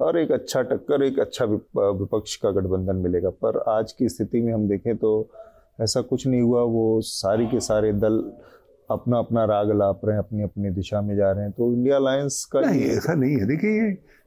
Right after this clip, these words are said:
Speaker 2: एक भावनात्मक लड़ाई है, एक मैसेज की लड़ाई भी है।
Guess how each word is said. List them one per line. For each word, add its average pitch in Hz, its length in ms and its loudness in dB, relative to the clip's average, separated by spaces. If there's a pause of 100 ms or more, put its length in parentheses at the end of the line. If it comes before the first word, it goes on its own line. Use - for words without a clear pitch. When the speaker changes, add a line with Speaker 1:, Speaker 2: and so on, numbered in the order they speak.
(200)
Speaker 2:
एक 185 120 0
भावनात्मक 143 640 0
लड़ाई 73 300 -2
है, - 260 -14 (1120)
एक 80 400 -4 (800)
मैसेज 139 500 0
की - 140 -4
लड़ाई 135 360 -2
भी - 120 -8
है। - 240 -20